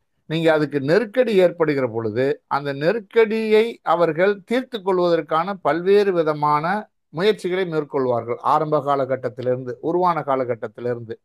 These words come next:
அது வேல்கை-, வேலையிலிருந்து ஆட்களை வெளியேற்றுவது, அல்லது நீங்க வந்து மூ-, உற்பத்தியினுடைய இடத்தை மாற்றுவது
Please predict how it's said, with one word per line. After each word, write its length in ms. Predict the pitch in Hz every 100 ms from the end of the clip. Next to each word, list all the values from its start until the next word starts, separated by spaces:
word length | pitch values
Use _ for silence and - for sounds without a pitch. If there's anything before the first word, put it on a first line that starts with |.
| _ - _ _ _
அது 180 | 147 147
வேல்கை-, 460 | 143 151 139 143 139
வேலையிலிருந்து 540 | 139 151 147 139 139 135
ஆட்களை 360 | 135 131 139
வெளியேற்றுவது, 680 | 131 131 139 131 131 123 123 127 _ _ _ _ _
அல்லது 240 | 131 156 156
நீங்க 240 | 147 143
வந்து 260 | 139 143 160 151
மூ-, 220 | 131 151 147 139 135 135 131
உற்பத்தியினுடைய 680 | 156 160 180 147 147 135 131
இடத்தை 320 | 131 143 151
மாற்றுவது 540 | 131 127 123 120 113